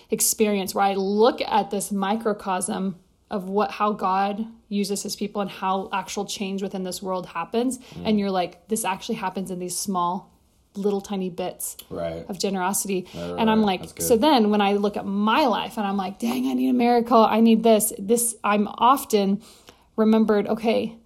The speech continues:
Speaker 1: maybe, just maybe, God would put on someone's heart or a few people's hearts to join together, and maybe th-, that's how we'll bring, you know, 'cause sometimes I feel like believers are like this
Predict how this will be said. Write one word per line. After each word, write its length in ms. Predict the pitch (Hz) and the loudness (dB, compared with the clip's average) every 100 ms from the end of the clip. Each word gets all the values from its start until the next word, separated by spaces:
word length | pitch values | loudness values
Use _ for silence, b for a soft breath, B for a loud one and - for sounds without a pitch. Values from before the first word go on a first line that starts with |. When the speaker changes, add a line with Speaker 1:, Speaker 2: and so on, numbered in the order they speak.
| _ _ _ | _ _ _
Speaker 1:
maybe, 480 | 202 202 220 240 262 | 0 4 6 6 4
just 220 | 226 214 | 2 0
maybe, 280 | 214 196 190 | 0 -2 -2
God 220 | 190 185 | -2 -2
would 120 | 190 180 | -2 -6
put 120 | 185 | -4
on 160 | 190 | -4
someone's 280 | 190 202 190 | -4 -6 -6
heart 280 | - 180 202 | -6 -4 -4
or 60 | 190 | -6
a 40 | 170 | -6
few 180 | - | -6
people's 280 | 196 202 202 | -4 -6 -6
hearts 400 | - 190 - - - _ | -4 -4 -6 -12 -16 _
to 100 | - | -8
join 220 | 208 190 185 | -4 -2 -2
together, 360 | 180 185 185 208 | -2 -2 -4 -4
and 160 | 202 | -2
maybe 240 | 190 180 180 | -2 -2 -6
th-, 180 | 175 - | -6 -8
that's 240 | 196 175 | -6 -6
how 220 | - 175 | -4 -4
we'll 400 | 180 101 196 190 - | -2 -4 -6 -6 -8
bring, 240 | 185 180 | -6 0
you 60 | 214 | 0
know, 80 | 202 B B | -2 B B
'cause 120 | - 262 | 0 2
sometimes 320 | 339 370 359 | 4 4 2
I 60 | 254 | 2
feel 260 | 226 277 | 0 2
like 300 | 339 247 202 | 4 4 0
believers 500 | - 202 214 247 254 | -2 2 2 4 4
are 140 | 214 202 | 2 0
like 220 | 190 175 | 0 -2
this 260 | 202 180 | -4 -6